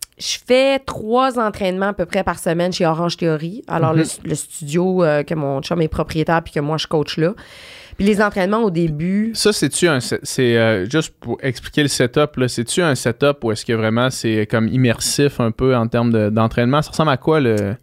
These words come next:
Speaker 1: Ben, c'est pas du tout relié avec le vélo. Tout le monde a un
Speaker 2: Ok.
Speaker 1: moniteur de fréquence cardiaque.
Speaker 2: Ouais.
Speaker 1: Et ils voient leur fréquence cardiaque live. Sur, on a des écrans, euh, dans le studio, on en a quatre écrans géants.
Speaker 2: En avant des vélos ?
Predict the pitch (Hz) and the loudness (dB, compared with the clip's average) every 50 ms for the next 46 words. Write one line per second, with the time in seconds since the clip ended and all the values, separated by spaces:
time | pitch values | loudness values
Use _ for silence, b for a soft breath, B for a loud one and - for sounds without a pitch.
0 | - 196 190 190 180 180 - 208 180 - 247 262 240 220 180 160 151 156 160 - | -2 0 2 2 2 0 -2 -4 0 2 2 2 2 0 -2 -6 -10 -12 -10 -8
1 | 277 285 220 214 190 185 214 214 196 175 202 175 170 175 170 208 214 - 240 233 | -6 -2 0 0 0 2 0 0 0 0 0 0 0 0 0 -2 -2 0 0 2
2 | 240 269 277 240 202 190 - 147 139 208 208 208 185 - 190 175 190 185 185 - | 2 2 2 2 2 2 2 2 2 2 2 0 0 -2 -4 -6 -6 -6 -4 -4
3 | 175 165 156 170 175 - - - - - _ _ 127 123 139 - - 226 247 240 | -4 -4 -4 -6 -6 -6 -10 -14 -20 -20 _ _ -2 -2 -2 0 0 -2 -2 0
4 | - 214 202 170 165 165 185 185 208 220 226 220 202 - 190 175 - 196 185 175 | 0 0 0 0 0 0 0 2 2 4 4 2 0 -2 -4 -4 -2 -4 -4 -2
5 | - 175 151 165 151 165 190 185 190 - - - - _ _ - 165 180 175 170 | -2 -2 -2 -2 -2 0 0 0 0 -2 -8 -18 -20 _ _ -2 0 2 4 4
6 | 165 160 147 151 147 151 151 - - _ _ - - - 165 160 170 175 175 165 | 2 2 0 -2 -4 -6 -10 -16 -20 _ _ -18 -14 -6 -2 -2 0 0 0 0
7 | 175 180 147 180 170 170 - 180 185 208 - - _ _ _ _ - 180 175 160 | 0 0 0 0 -2 -2 -2 -4 -4 -4 -6 -10 _ _ _ _ -4 0 0 2
8 | 156 160 165 165 165 - - 175 156 165 190 202 196 175 160 156 151 - - - | 2 2 0 0 -2 -4 -6 -4 -2 -2 0 0 0 0 0 0 -2 -4 -4 -4
9 | 196 180 - _ - 175 160 - 180 170 165 160 170 147 147 - - - - 165 | -6 -6 -6 _ -6 -6 -4 -2 -2 0 0 0 0 0 0 -4 -6 -2 0 2
10 | 160 160 156 151 160 170 165 156 139 143 135 139 151 185 | 4 4 4 4 4 2 2 2 2 2 2 2 0 -2